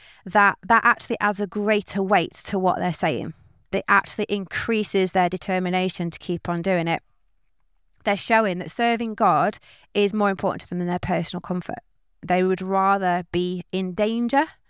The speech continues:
They'd rather risk their own lives, their own freedoms, than to stay quiet and safe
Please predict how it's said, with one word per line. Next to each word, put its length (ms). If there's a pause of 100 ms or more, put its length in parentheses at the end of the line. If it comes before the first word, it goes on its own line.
(120)
They'd 140
rather 300
risk 220
their 200
own 200
lives, 520 (340)
their 180
own 140
freedoms, 840 (260)
than 260
to 160
stay 440
quiet 680 (420)
and 180
safe 560